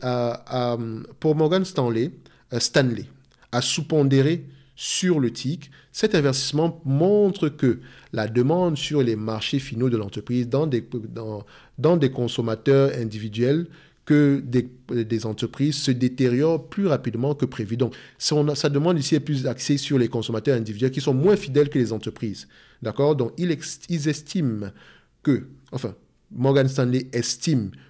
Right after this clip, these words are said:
que la, la spirale négative n'est pas terminée et ne serait pas étonné de voir les résultats de l'exercice se situer encore en dessous des attentes du consensus qui va pourtant être revisé à la baisse.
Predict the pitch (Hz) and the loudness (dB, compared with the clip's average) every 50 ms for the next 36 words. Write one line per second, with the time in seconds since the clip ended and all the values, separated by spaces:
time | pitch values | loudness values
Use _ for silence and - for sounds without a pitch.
0 | _ _ - 156 147 131 117 127 135 117 117 - - - 139 131 131 156 165 160 | _ _ 0 2 2 4 2 0 -4 -4 -6 -6 -4 -2 0 2 4 4 4 4
1 | 147 127 120 117 113 - 156 151 143 139 139 143 143 135 135 139 131 123 - - | 4 2 2 2 0 0 -2 -2 0 0 0 2 0 0 0 -2 -4 -4 -2 -2
2 | 123 110 107 110 117 127 139 135 - 131 127 131 139 139 139 131 127 123 - - | -2 -2 -2 -2 -2 -2 -2 -2 -2 0 2 2 4 2 2 2 0 -2 -2 -4
3 | - - 131 127 151 160 - - - 147 135 - - 117 113 - 120 110 113 127 | -2 0 2 2 2 0 0 -2 -2 -2 -2 -2 -2 -6 -4 -2 -2 0 2 2
4 | 139 139 135 - - - - - 120 113 104 95 101 120 131 139 147 151 156 151 | 0 0 -2 -6 -16 -18 -8 -4 -2 -2 -2 0 0 2 2 4 4 2 2 0
5 | 143 123 113 107 104 104 95 104 104 104 - 131 123 110 101 107 107 104 101 - | 0 0 0 0 0 -2 -4 -6 -4 0 0 0 2 0 -2 -4 -4 -4 -4 -4
6 | 139 127 - 127 - - 117 - - 131 135 127 127 120 117 113 - 156 165 175 | -4 -4 -2 -2 -2 -4 -4 -4 -4 -4 -4 -2 -4 -4 -4 -4 0 2 4 4
7 | 180 185 190 185 - 127 123 117 117 117 110 113 - 156 156 139 123 110 107 101 | 6 6 4 4 2 0 -2 -4 -2 -2 -4 -4 -4 -4 -2 -2 -2 -2 -2 -4
8 | 101 - 135 135 139 135 139 117 110 107 - 110 104 - 110 101 - - 160 175 | -4 -2 0 0 0 0 -2 -2 -4 -6 -6 -6 -6 -6 -8 -6 -4 -2 -2 -2
9 | - - - - - - - - - - _ _ _ - - 226 208 165 135 139 | -4 -6 -10 -16 -20 -20 -20 -20 -20 -20 _ _ _ 0 2 4 4 4 4 2
10 | 127 131 151 147 156 - - 139 139 135 135 139 131 113 117 101 110 107 110 131 | 0 2 2 2 2 2 4 4 4 4 4 2 0 0 0 0 0 0 0 0
11 | 143 - 120 117 107 98 101 110 117 107 - - - - - - | 0 0 -2 -4 -4 -4 -4 -4 -4 -4 -4 -4 -4 -4 -6 -8